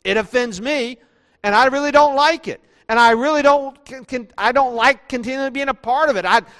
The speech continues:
I'd much rather be in heaven. I'm much happy for Christ's return. And so, really, I w-, this may sound kind of weak, but I would like to get out of the affliction. I'd rather serve the Lord without the affliction. I'd rather serve the Lord without the,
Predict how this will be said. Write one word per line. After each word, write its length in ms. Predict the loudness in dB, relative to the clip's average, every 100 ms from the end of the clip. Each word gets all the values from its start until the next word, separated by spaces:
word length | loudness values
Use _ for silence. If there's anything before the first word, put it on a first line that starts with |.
| 0
I'd 200 | 2 2
much 440 | 2 6 4 2
rather 360 | -2 0 0 -2
be 160 | -4
in 80 | -4
heaven. 260 | -2 -2 0
I'm 400 | 0 -2 -6 -2
much 240 | 0 -2
happy 320 | -4 -6 -6
for 160 | -14 -14
Christ's 340 | -10 -8 -8 -10
return. 360 | -12 -10 -8
And 140 | -8 -10 _
so, 380 | -2 0 0 -8 _
really, 680 | -10 -2 2 2 0 -4 -8 _ _ _ 0
I 220 | 4 4
w-, 240 | 2 -6 _ _ _ _ _ _ _
this 200 | -18 -14
may 180 | -10 -10
sound 720 | -6 -4 -4 -6 -12 -16 -10
kind 260 | -6 -4
of 180 | -4 -6
weak, 280 | -10 -10 -12 -12
but 200 | -6 -2
I 180 | 0
would 220 | -2 -4 -4
like 240 | -6 -6
to 80 | -10
get 200 | -8 -6
out 160 | -6
of 120 | -8 -10
the 80 |
affliction. 520 | -14 -14 -16 -16 -20 _ _ _ _ _ -2
I'd 280 | 4 4 4
rather 260 | 2 2
serve 260 | -2 -4 -4
the 100 | -2
Lord 220 | 2 2
without 360 | 2 0 -2 -2
the 100 | -6
affliction. 360 | -4 -10 -10
I'd 200 | -4 -2
rather 240 | -2 -4 -4
serve 220 | -6 -4
the 100 | -2
Lord 260 | 0 0 0 _ -12 -4
without 360 | -2 0 -2
the, 200 | -2 -6